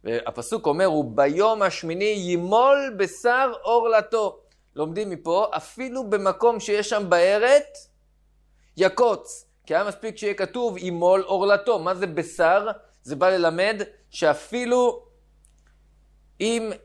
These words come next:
יש כאן מה שנקרא, "אדם כי יהיה בעור בשרו",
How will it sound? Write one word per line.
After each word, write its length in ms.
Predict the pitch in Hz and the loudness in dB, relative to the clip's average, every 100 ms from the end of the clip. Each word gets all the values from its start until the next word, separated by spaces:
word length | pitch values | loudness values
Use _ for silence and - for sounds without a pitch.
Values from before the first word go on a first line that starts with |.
| - | -12
יש 380 | 151 214 214 - | 0 2 2 2
כאן 260 | 214 196 | 2 2
מה 100 | 202 | -4
שנקרא, 580 | 208 196 180 185 202 202 202 - | -4 -8 -6 0 2 2 -2 -6
"אדם 420 | 143 143 190 208 | -4 0 0 0
כי 160 | - 185 | -6 -8
יהיה 260 | 175 196 185 | -4 -2 -2
בעור 600 | 170 185 208 180 135 123 | -2 2 2 2 -2 -2
בשרו", 840 | 220 - 226 196 220 247 - | -2 0 0 2 4 4 2